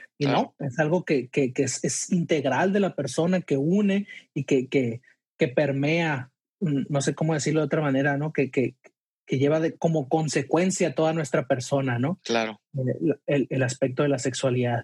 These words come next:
Speaker 2: Sí, totalmente. Digo, por mi parte, yo creo que dije lo que quería decir y compartí lo que quería compartir. No sé si tú quieras agregar algo más antes de cerrar.
Speaker 1: Eh,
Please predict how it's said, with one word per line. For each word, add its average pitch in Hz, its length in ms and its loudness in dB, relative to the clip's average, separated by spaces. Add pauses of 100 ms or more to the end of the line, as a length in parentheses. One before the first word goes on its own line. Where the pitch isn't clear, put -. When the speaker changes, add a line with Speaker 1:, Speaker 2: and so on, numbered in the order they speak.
(140)
Speaker 2:
Sí, 151 400 -2
totalmente. 131 640 2 (400)
Digo, 143 180 6
por 131 160 2
mi 127 100 0
parte, 147 460 2
yo 143 120 2
creo 165 160 0
que 117 320 2 (500)
dije 151 280 2
lo 165 140 6
que 135 140 -4
quería 131 320 4
decir 139 420 2
y 185 60 0
compartí 120 580 -2
lo 151 140 2
que 123 100 -6
quería 120 280 0
compartir. 120 640 -2 (360)
No 127 220 -2
sé 135 120 -2
si - 120 -6
tú - 120 -10
quieras 131 320 0
agregar 113 300 0
algo 120 180 -2
más 123 240 0
antes 113 280 0
de 113 60 2
cerrar. 120 380 2 (200)
Speaker 1:
Eh, 131 540 -2